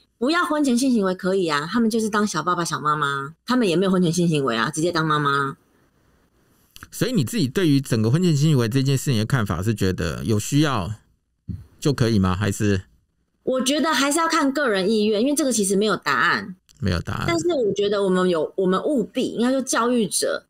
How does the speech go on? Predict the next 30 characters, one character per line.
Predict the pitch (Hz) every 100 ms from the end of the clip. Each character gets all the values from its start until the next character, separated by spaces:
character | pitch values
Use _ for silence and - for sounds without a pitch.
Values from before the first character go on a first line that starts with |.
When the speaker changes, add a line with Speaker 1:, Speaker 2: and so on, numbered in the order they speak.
| -
Speaker 1:
以 | 214
我 | 262 180
的 |
身 | 175 208
份， | 220 165
我 |
会 | 196
跟 | 208 214 214
小 | 214 - 240 143
孩 | 151 151 156
子 | 180 175
说， | - - 202 180 190 - - - -
性 | - - 349 208 185
这 | 240
件， | 220 202
应 | 302
该 |
说 | 311
性 | 311 - 262
行 | 220 196
为 | 185
这 | 190
个 | 180
东 | 175 175 196
西 | 196 165 165 _ _
是 | - 320 226 - - _ -
什 | - 196
么 | 214 233
时 | 220
候 | 226 269 180 131